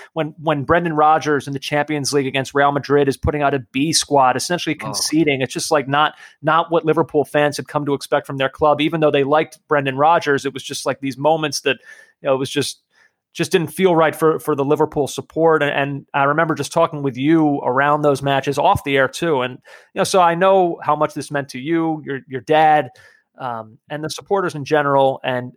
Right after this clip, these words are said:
Speaker 1: yes, it was sad that the Kop end couldn't be filled with, with, you know, songs and celebrations, but, uh, I don't think that, uh, that you and Liverpool supporters appreciated it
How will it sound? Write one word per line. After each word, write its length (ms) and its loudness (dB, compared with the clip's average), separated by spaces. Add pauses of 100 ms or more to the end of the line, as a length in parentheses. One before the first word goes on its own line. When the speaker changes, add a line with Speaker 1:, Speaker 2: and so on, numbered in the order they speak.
(120)
Speaker 1:
yes, 280 0
it 80 0
was 140 -4
sad 380 2
that 120 -8
the 60 -4
Kop 340 0
end 300 -4
couldn't 260 -8
be 100 -8
filled 420 -2
with, 200 -6 (120)
with, 260 -6 (540)
you 100 -8
know, 100 -2
songs 600 0
and 120 -8
celebrations, 840 0
but, 400 -4
uh, 360 2 (240)
I 120 0
don't 180 2
think 280 -4
that, 320 -2
uh, 320 0 (300)
that 360 0
you 300 4
and 360 0
Liverpool 380 0
supporters 480 -2
appreciated 560 -2
it 140 -2